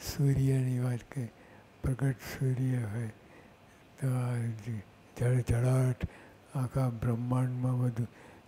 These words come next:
તેજ, તેજ કર્યા. પણ ચિતરેલા સૂર્ય હોય, લાખ સૂર્ય છે, પણ તો એ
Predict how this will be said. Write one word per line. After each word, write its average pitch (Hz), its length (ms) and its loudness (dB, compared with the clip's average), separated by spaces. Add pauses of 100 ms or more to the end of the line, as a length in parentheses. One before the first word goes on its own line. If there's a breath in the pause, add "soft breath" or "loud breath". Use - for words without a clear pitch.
(680 loud breath)
તેજ, 123 220 0 (360)
તેજ 117 340 -2
કર્યા. 110 360 -6 (760 loud breath)
પણ 131 120 -2 (440)
ચિતરેલા 131 560 2
સૂર્ય 127 520 2
હોય, 120 380 -2 (2000 loud breath)
લાખ 131 520 2
સૂર્ય 120 500 0
છે, 113 280 -6 (500 loud breath)
પણ 123 80 -6
તો 117 240 -4
એ 123 380 -2